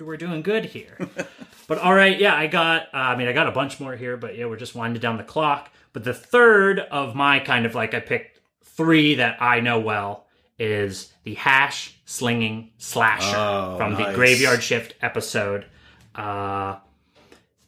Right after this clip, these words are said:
Speaker 1: bit of a urban legend,
Speaker 2: Mm-hmm.
Speaker 1: kind of, like,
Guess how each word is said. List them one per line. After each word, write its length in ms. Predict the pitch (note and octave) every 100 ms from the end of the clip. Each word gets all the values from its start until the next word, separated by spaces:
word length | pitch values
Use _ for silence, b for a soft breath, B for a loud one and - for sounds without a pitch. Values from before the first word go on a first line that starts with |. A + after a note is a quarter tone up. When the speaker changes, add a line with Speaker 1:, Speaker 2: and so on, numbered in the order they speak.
| _ _ _ _ _ _
Speaker 1:
bit 140 | - G3
of 100 | F#3
a 280 | E3+ F3 -
urban 300 | G#3 G3+ F#3
legend, 580 | E3+ E3 - F3 A#3 -
Speaker 2:
Mm-hmm. 180 | - A3+
Speaker 1:
kind 200 | F3 E3+
of, 120 | D#3+
like, 240 | E3 D#3